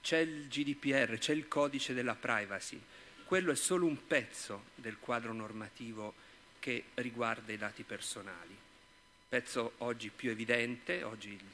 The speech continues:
l'anno scorso è stato l'anno del G D P R, è stato, eh, uno dei temi più trattati da tutti, eh, però, ecco, il G D P R, il, ehm, il Regolamento Generale sulla Protezione dei Dati,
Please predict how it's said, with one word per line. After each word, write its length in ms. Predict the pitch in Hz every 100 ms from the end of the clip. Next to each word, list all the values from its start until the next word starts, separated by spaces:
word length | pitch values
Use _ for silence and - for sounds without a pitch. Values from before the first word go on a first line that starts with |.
| 101 - -
l'anno 300 | 113 107 110
scorso 380 | - 156 147 -
è 40 |
stato 300 | 110 110 -
l'anno 300 | 117 123 120
del 160 | 110 110
G 140 | -
D 100 | 110 -
P 100 | 120
R, 340 | 113 117 117
è 360 | 110 98 98 - -
stato, 540 | - - 101 104 101 - - - - - -
eh, 60 | - 110 113
uno 180 | 117 110
dei 200 | 107 107
temi 380 | 117 110 110 101
più 460 | - 110 104 101 101
trattati 760 | - 107 107 - 113 110 107 107
da 120 | 107
tutti, 600 | 104 135 113 - - 117 - - - - - - - -
eh, 480 | 110 110 110 110 104 - - - - -
però, 300 | 170 160 120 - -
ecco, 300 | 120 - 107
il 160 | 117
G 180 | 117 165
D 120 | 165
P 100 | 156 151
R, 480 | 135 120 127 170 160
il, 360 | - 113 107 107
ehm, 280 | 104 101 95
il 1500 | 95 95 95 - - - - - - - - - - - -
Regolamento 640 | 107 113 113 135 135 120
Generale 480 | 117 113 117 131 107
sulla 220 | - 107
Protezione 640 | - 107 120 - 131 117
dei 140 | 107 104
Dati, 500 | 101 90 - 143